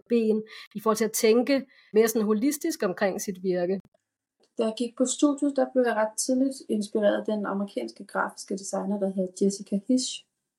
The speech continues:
Speaker 2: fordi hun introducerede et begreb, der hed, hun kaldte progressive working. Og
Speaker 1: Okay.
Speaker 2: i stedet for procrastination, altså overspringshandlinger, så lavede hun om til at sige, "I stedet for at jeg sidder og overspringshandler ved at dimse på sociale medier, så har jeg et sideprojekt,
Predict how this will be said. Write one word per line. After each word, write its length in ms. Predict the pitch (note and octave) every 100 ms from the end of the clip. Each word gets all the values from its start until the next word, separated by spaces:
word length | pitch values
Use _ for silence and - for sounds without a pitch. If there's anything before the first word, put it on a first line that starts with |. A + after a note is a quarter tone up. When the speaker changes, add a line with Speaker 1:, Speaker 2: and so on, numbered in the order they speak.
| _
Speaker 2:
fordi 300 | - A2 A2+
hun 340 | G#2+ - G#2+ -
introducerede 680 | A3 G#3 - G#3+ G3+ - G#3+
et 80 | G3
begreb, 400 | - G3 F#3+ F#3 -
der 120 | G3+
hed, 160 | F#3+
hun 180 | G3+ G3+
kaldte 420 | G3 G3 F#3 F#3 - _ -
progressive 560 | G#3 - F#3+ - G#3 G#3
working. 420 | A#3 B3+ A#3+ A3+ - _ _ _ _ _ -
Og 100 | A3 - -
Speaker 1:
Okay. 160 | A#3+ C4+
Speaker 2:
i 20 |
stedet 140 | B3+ A#3+
for 140 | A3+ -
procrastination, 880 | A3 G3+ G3+ G#3 A#3 D4 D4+ C#4
altså 180 | A3 F#3+
overspringshandlinger, 960 | G3+ C#4+ D4+ G#3+ G3+ G3+ G3 F#3 F3 F3+
så 220 | - - A3+
lavede 200 | G#3+ G#3+
hun 100 | G3+
om 140 | G3+
til 120 | G3+
at 60 | A3
sige, 320 | - G#3+ F#3+ - _ _ _ _ -
"I 60 | G3+
stedet 200 | A#3 G#3+
for 80 |
at 20 | A3
jeg 60 |
sidder 200 | G#3+ G#3+
og 60 | G3+
overspringshandler 640 | G#3+ - G3 G3 F3+ F3+
ved 100 | F#3+
at 340 | F#3 - - -
dimse 300 | G#3+ G#3+ -
på 60 |
sociale 340 | G3+ - G3 -
medier, 380 | A3+ C#4 C#4 B3+
så 160 | - A#3
har 180 | A3+ -
jeg 80 | G#3
et 80 | -
sideprojekt, 800 | - A#3 A#3+ - G#3 F#3+ F3